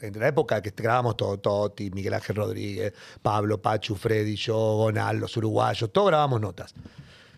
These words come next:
Eh, y a lo mejor al fin del día llegábamos todos con doce notas. Entraban al aire ocho. Cuatro no salían.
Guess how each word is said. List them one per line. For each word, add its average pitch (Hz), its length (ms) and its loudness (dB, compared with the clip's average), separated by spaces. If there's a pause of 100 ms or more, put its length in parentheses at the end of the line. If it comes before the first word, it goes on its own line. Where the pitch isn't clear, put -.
(140)
Eh, 120 1040 4 (420)
y 139 140 2
a 131 60 4
lo 135 80 2
mejor 190 280 2
al 170 80 4
fin 165 220 -2
del 170 180 2
día 214 240 2
llegábamos 143 480 0
todos 175 280 2
con 196 380 -2 (520)
doce 147 300 4
notas. - 420 -6 (320)
Entraban 165 340 2
al 175 60 2
aire 180 160 4
ocho. 185 340 -2 (580)
Cuatro 131 500 0 (380)
no 143 140 -4
salían. 117 440 -2